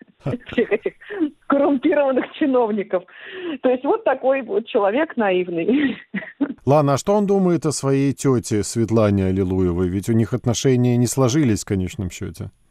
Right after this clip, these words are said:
Speaker 1: Ну, он, они, э, вспоминают с большой теплотой, потому что она его водила три раза в Большой театр, например.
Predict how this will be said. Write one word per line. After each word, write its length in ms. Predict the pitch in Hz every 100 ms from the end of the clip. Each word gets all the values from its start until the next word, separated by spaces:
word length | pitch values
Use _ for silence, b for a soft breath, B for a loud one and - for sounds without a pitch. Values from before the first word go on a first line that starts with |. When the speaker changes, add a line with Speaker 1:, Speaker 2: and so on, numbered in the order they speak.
| _
Speaker 1:
Ну, 420 | 226 262 269 269 233
он, 260 | 277 320 -
они, 360 | 233 247 262
э, 140 | - 208
вспоминают 520 | - 226 214 247 214
с 20 |
большой 380 | 190 233 - 202
теплотой, 520 | 175 180 170 175 165
потому 300 | - 190 185
что 200 | - 214
она 160 | 214 214
его 180 | 233 233
водила 440 | 233 208 233 233
три 220 | 226 196
раза 300 | 196 208 208
в 20 |
Большой 380 | 196 190 - 208
театр, 500 | 202 208 151 139 139
например. 540 | 143 147 185 202 175